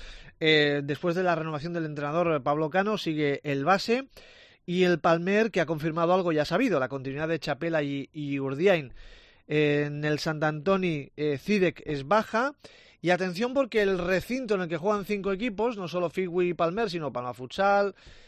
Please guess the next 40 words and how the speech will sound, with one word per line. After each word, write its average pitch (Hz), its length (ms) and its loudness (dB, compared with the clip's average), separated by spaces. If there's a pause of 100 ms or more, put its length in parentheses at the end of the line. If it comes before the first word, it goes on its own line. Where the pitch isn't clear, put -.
(140)
eh, 135 140 -6
el 131 80 -8
Azul 139 180 -6
Marino, 170 300 -2
tal. 208 240 2 (360)
Bueno, 185 280 4
pues 151 140 -4
Somos 175 420 0
es 240 100 -4
noticia 220 540 -2 (260)
porque 196 600 0
el 175 80 4
ime, 233 380 0
el 143 120 -6
Instituto 160 300 -4
Municipal 170 380 0
de 170 80 0
Deportes, 180 380 -2
va 180 60 4
a 180 40 2
acometer 180 420 0
el 185 140 2
cambio 208 340 2
de 214 100 2
la 180 140 4
pista, 208 440 -4 (500)
que 160 200 2
es, 175 200 -4
eh, 175 140 2
algo 165 420 2
crónico, 196 580 2
una 180 200 -2
pista 156 240 -2
que 147 160 -2
ya 151 140 2
estaba 151 280 2
bastante 151 680 0 (480)
defectuosa, 156 720 0
gastada, 175 540 4
vieja, 180 500 2